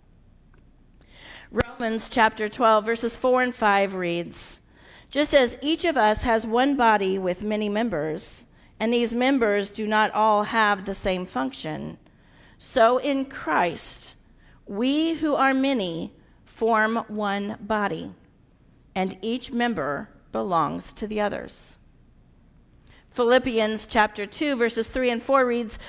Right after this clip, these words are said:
"Do not, do nothing out of selfish ambition or vain conceit. Rather, in humility, value others above yourselves, not looking to your own interests,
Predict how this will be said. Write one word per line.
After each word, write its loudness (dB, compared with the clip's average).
"Do -2
not, 4
do 0
nothing 2
out 2
of -2
selfish 0
ambition -2
or 0
vain -2
conceit. -6
Rather, 4
in 2
humility, 2
value 0
others -2
above -2
yourselves, -6
not 4
looking -2
to -8
your -2
own 0
interests, -8